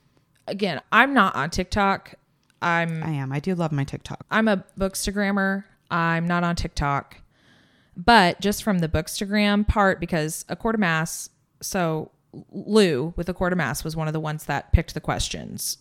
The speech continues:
Speaker 1: Like, she was looped in because she has been friends, or she has been in connection. I would say that technically she would be friends with Sarah. She has been since literally two thousand fifteen. So Lou has, she had a say in this, but
Speaker 2: So cool.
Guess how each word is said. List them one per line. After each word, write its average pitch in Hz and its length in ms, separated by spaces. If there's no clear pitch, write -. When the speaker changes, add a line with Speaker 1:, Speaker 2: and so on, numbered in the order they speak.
Speaker 1:
Like, 120 240
she - 240
was 165 180
looped 160 300
in 147 160
because 151 240
she - 220
has 196 200
been 165 120
friends, 151 460
or 196 60
she 233 140
has 208 100
been 196 140
in 175 80
connection. 151 720
I 277 100
would 359 140
say 247 160
that - 340
technically 143 480
she - 180
would 143 140
be 127 100
friends 107 260
with 101 100
Sarah. 73 400
She - 160
has 202 240
been 180 160
since 170 420
literally 175 340
two - 120
thousand 139 260
fifteen. - 500
So 185 460
Lou 247 260
has, 175 680
she 226 220
had 208 160
a 190 40
say 170 240
in 165 140
this, 151 320
but 196 160
Speaker 2:
So 233 60
cool. 147 300